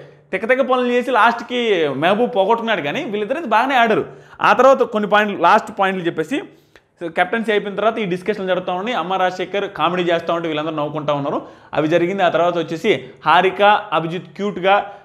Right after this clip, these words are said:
హారిక ఇక్కడ సీతాకోచిల కోసం ఉంటే క్యూట్గా ఇట్లా బ-, వెనక నుంచి వచ్చేసి గుడ్ నైట్ చెప్పి కొంచెం వీళ్ళిద్దరు క్లోజ్ అవుతున్నారేమో అని అనిపించింది చూడ్డానికి. ఆ తర్వాత వచ్చేసి,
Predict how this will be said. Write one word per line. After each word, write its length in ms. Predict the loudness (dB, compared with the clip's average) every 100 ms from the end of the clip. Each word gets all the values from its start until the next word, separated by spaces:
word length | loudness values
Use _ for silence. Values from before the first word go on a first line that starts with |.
| 0
హారిక 220 | 2 4
ఇక్కడ 640 | 0 2 2 4 4 0 -8 -8
సీతాకోచిల 460 | -4 -2 -2 -2 -2
కోసం 240 | -2 -4
ఉంటే 160 | -6 -8
క్యూట్గా 440 | -8 -8 -4 -2
ఇట్లా 240 | -4 -4 -4
బ-, 80 |
వెనక 300 | -2 -2 -4
నుంచి 220 | -6 -6 -6
వచ్చేసి 420 | -4 -2 -4 -4 -16 _
గుడ్ 140 | -6 -2
నైట్ 240 | -2 -2
చెప్పి 440 | -4 -4 -8 -12 -20 _ -6
కొంచెం 180 | -2
వీళ్ళిద్దరు 300 | 0 0 -2
క్లోజ్ 260 | 2 2 4
అవుతున్నారేమో 460 | 2 0 2 2 2
అని 360 | 2 2 2 2
అనిపించింది 600 | 2 2 -2 -4 -6 -6 2
చూడ్డానికి. 400 | 4 4 2 -4 -12 -20 -8 0
ఆ 100 | 2
తర్వాత 280 | 4 2
వచ్చేసి, 400 | 2 0 2 0